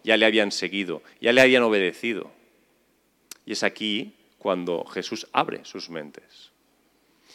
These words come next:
Y creo que nuestra sociedad es hiperracionalista.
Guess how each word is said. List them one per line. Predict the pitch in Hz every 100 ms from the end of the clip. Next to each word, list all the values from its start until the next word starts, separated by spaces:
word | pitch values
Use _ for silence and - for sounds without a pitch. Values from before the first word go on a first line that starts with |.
| -
Y | -
creo | 113 123
que | 139 127 107 - - - _ _ _ _ _ _ 143
nuestra | 117 98 98
sociedad | 98 95 107
es | 123 - - - _ _ _ -
hiperracionalista. | 147 147 123 101 78 - - _ _ 101 104 - 107 92 85 87 - - -